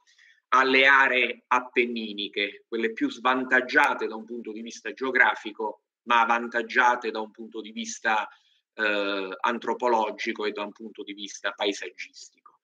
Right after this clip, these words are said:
Ecco, la prima immagine che vedete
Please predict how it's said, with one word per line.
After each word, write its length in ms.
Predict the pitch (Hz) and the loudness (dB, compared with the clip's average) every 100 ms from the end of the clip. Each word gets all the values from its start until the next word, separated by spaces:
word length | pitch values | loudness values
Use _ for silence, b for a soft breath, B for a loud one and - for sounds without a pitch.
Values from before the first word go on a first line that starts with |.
| b b b | b b b
Ecco, 240 | 165 - | 0 4
la 100 | 160 | 4
prima 220 | 220 226 | 6 6
immagine 600 | 208 196 196 156 139 139 | 6 6 6 4 0 0
che 120 | 147 160 | 2 4
vedete 760 | 180 147 143 139 143 139 139 | 6 6 6 4 2 2 -4